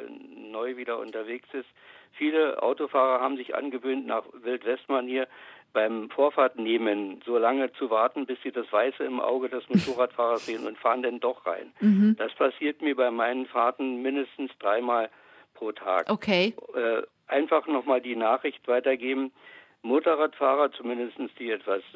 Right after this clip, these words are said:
Speaker 1: mehr P S haben, Motorräder können sehr schnell beschleunigen, aber mit dem Bremsen ist es nicht ganz so flott. Selbst mit A B S, äh, muss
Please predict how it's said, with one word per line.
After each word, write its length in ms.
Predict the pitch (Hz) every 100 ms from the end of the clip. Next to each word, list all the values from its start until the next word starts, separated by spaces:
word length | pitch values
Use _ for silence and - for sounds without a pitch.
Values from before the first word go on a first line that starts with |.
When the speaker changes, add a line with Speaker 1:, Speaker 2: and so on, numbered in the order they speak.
| -
Speaker 1:
mehr 300 | 104 110 123
P 140 | -
S 140 | 131 127
haben, 260 | 131 127 123 - - - _
Motorräder 600 | 120 131 135 120 131 123
können 320 | - 127 117
sehr 260 | 107 131 156
schnell 300 | - 139 135
beschleunigen, 840 | 131 - 123 151 139 104 143 175 - - - - _ -
aber 500 | 131 139 123 101 -
mit 200 | 131 127
dem 160 | 139 127
Bremsen 440 | 110 139 175 180 165
ist 160 | 143
es 120 | 151
nicht 220 | 143 127 -
ganz 260 | 160 -
so 80 | -
flott. 300 | - 90 80 - -
Selbst 320 | 135 143 -
mit 160 | 131
A 140 | - 123
B 140 | 123
S, 160 | 147 156 - _ - - - _
äh, 240 | 120 120
muss 220 | 120 131